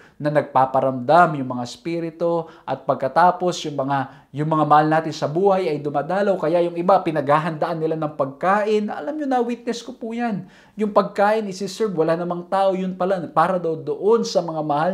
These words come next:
na, sa buhay na yumao. Mga kaibigan, mga kapatid, tatandaan po ninyo sa banal na kasulatan, malinaw na sinasabi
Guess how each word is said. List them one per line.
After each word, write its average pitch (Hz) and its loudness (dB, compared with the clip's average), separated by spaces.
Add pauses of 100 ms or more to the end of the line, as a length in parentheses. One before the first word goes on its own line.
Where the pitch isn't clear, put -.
na, 151 -2
sa 147 -8
buhay 147 -2
na 135 -4 (320)
yumao. 127 0 (160)
Mga 165 4
kaibigan, 160 -4
mga 131 -4
kapatid, 101 -8 (400)
tatandaan 151 -2
po 143 -6
ninyo 139 -4
sa 131 -6
banal 127 -2
na 180 -6
kasulatan, 139 -6
malinaw 233 0
na 208 -4
sinasabi 156 -6